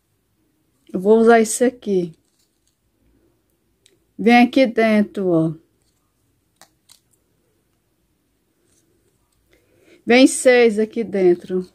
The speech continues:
Aí eu tenho essas duas aqui. Eu vou usar uma, eu vou usar essa. Aí eu vou usar a agulha número três. Eu vou usar o isqueiro pra poder queimar a linha.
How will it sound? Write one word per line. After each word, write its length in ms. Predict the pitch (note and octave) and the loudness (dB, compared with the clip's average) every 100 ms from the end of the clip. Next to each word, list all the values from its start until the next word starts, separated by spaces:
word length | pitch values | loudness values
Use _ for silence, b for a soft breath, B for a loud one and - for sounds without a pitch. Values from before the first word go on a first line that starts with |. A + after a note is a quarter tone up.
| _ - | _ -8
Aí 140 | G3 | -4
eu 60 | G3+ | -4
tenho 180 | A3 | -2
essas 380 | G#3+ G#3 A#3+ G#3+ | -4 -4 -4 -4
duas 320 | G#3 A3 G#3 | -2 0 2
aqui. 240 | A3 A3 F#3+ | -2 -2 -4
Eu 100 | E3+ | -2
vou 160 | F3 | -2
usar 360 | G3 F#3+ G#3 A3+ | -4 -2 0 2
uma, 160 | G#3+ F3+ | 4 4
eu 60 | |
vou 160 | E3 F3 | 4 -4
usar 340 | F3+ G3 G#3 | -4 -4 0
essa. 520 | A3 D#3+ - - - _ _ _ _ _ _ _ _ _ _ _ _ _ _ _ _ _ _ _ _ _ _ _ _ - b b b | 0 -2 -6 -12 -14 _ _ _ _ _ _ _ _ _ _ _ _ _ _ _ _ _ _ _ _ _ _ _ _ -20 b b b
Aí 100 | A#3 | 0
eu 100 | A#3+ | 2
vou 220 | A3 B3+ B3 | 4 2 2
usar 280 | G#3+ A#3+ | 0 0
a 20 | A#3 | 0
agulha 320 | G#3 A3+ A3+ | -2 -2 0
número 460 | A3 B3 C4+ C4 | 0 0 2 0
três. 920 | B3+ A3+ G3 F#3+ F#3+ G#3+ D4+ - - _ _ _ _ - | -2 -6 -2 -2 0 0 -2 -4 -16 _ _ _ _ -8
Eu 120 | G#3 | -6
vou 160 | F#3+ A3 | 0 0
usar 240 | G#3 A3 | 2 2
o 100 | A3 | 2
isqueiro 800 | C4+ - - A#3 G#3+ G#3 G#3+ A3+ | 0 -4 -4 2 4 4 4 0
pra 160 | A3+ G#3+ | -6 -10
poder 400 | - G#3 G3+ G#3 | -8 -6 -6 -4
queimar 560 | A3 G#3+ G3+ F#3 F#3 | -2 -2 0 -2 -2
a 20 | |
linha. 580 | F#3 F3+ F3 F#3 A3 C4+ | 0 0 0 0 0 -2